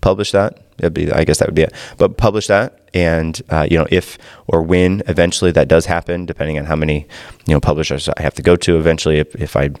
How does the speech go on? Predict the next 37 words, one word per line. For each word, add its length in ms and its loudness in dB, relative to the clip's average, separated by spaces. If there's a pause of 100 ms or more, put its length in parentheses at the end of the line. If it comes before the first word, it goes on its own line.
(120)
run 240 0
out 240 0
or 160 -4 (420)
I 60 2
get 120 2
tired 180 2
of 80 -2
people 200 -2
saying 240 0
no, 200 4
I'll 120 0
just 180 2
self-publish 520 -2
it. 100 -6
But 120 2
anyways, 320 0 (340)
um, 380 -2 (540)
all 100 2
that 100 0
being 160 -4
said 160 2
is 100 -8
when, 440 2
when 280 2
that 400 0
does 240 2
inevitably 440 0
happen, 340 -2
hopefully 760 -2 (600)
sometime 500 0
next 300 -4
year, 260 4
early 480 2 (300)
twenty 220 2
twenty-three, 600 0 (920)
we 140 4
will, 420 2